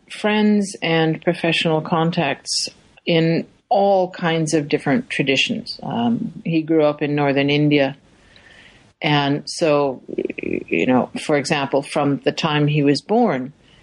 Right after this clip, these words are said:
his, his milk mother, that is, your, your alternate nursing partner, so that if your mother ca-,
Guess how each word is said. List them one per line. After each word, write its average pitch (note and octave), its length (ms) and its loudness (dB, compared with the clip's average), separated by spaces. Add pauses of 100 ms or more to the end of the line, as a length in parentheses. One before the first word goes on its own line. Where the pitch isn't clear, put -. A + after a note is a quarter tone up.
(200)
his, D3+ 720 -2
his D#3 440 0
milk F3+ 420 -2
mother, - 400 -2
that C#3+ 180 0
is, C#3 400 -2 (840)
your, D3 560 -2 (120)
your D3+ 400 0 (200)
alternate F3+ 720 2 (160)
nursing D#3+ 480 0
partner, C3 400 -2
so C#3+ 160 0
that C#3 100 2
if C#3+ 100 -4
your D3 200 4
mother C#3 240 2
ca-, - 240 -6